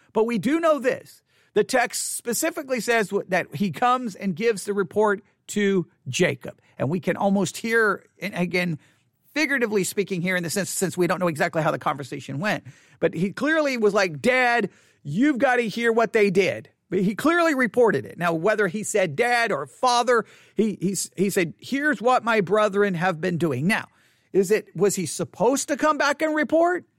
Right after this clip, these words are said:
what they were doing? Was he asked? Th-, there's so much here we do not know, but I found one commentary here super interesting because they put, they add this phrase. Here we go.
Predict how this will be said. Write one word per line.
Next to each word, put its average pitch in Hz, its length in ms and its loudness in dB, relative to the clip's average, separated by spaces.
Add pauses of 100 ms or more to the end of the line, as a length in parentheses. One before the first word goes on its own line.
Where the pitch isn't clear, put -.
(340)
what 269 200 2
they 294 80 -2
were 294 160 0
doing? 311 460 0 (280)
Was 220 220 2
he 214 240 -8
asked? 302 640 0 (260)
Th-, 233 160 0
there's 233 200 0
so 330 320 0
much 320 240 0
here 294 160 -4
we 247 260 -8
do 294 560 -8
not 247 340 -6
know, 202 300 0
but 175 160 -2
I 170 80 0
found 214 380 -2
one 302 260 0
commentary 165 640 -4
here 156 360 -6 (180)
super 311 580 -2
interesting 170 680 -6 (340)
because 196 300 2
they 214 120 0
put, - 320 -2
they 190 160 -2
add 202 320 -2
this 214 220 -2
phrase. - 600 -6 (300)
Here 151 80 -6
we 180 80 -2
go. 110 200 -12